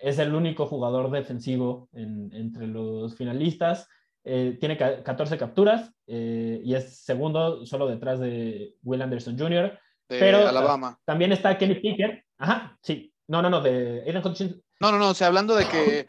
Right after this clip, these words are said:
Speaker 2: el, el otro, el jugador con más capturas, que es Will Anderson junior, es el de Alabama.
Speaker 1: Ah, no, sí, pero yo decía el comentario
Speaker 2: Eh,
Speaker 1: de Aidan Hutchinson. Lo
Speaker 2: ajá.
Speaker 1: de Will Anderson, es que eso ahorita lo, lo,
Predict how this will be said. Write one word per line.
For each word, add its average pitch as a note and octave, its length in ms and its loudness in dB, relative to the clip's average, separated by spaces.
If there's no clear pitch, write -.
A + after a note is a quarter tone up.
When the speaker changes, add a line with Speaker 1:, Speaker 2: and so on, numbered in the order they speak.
Speaker 2:
el, D3 220 -4
el D3+ 180 2
otro, E3+ 160 2
el D#3+ 60 -6
jugador D#3+ 280 2
con F#3+ 140 -2
más F#3+ 140 -2
capturas, F#3 360 -2
que E3+ 120 -6
es - 180 -10
Will D#3+ 220 2
Anderson E3 360 -2
junior, D#3+ 240 -4
es C#3+ 140 -6
el C3+ 140 -2
de A#2 80 -4
Alabama. A2+ 580 -6
Speaker 1:
Ah, A#3+ 200 4
no, A#3+ 180 6
sí, A#3 200 4
pero E3 120 2
yo G3 120 6
decía G#3 240 4
el D#3 60 2
comentario G3 440 2
Speaker 2:
Eh, F#3+ 40 6
Speaker 1:
de B2+ 140 4
Aidan E3 200 -4
Hutchinson. D3+ 420 -2
Lo D3+ 60 0
Speaker 2:
ajá. F3 100 4
Speaker 1:
de F#3 80 6
Will A#3+ 120 4
Anderson, A#3 500 0
es D3 140 -12
que E3 100 -8
eso D3+ 240 -2
ahorita C3+ 320 -2
lo, B2 300 -4
lo, A#2 380 -6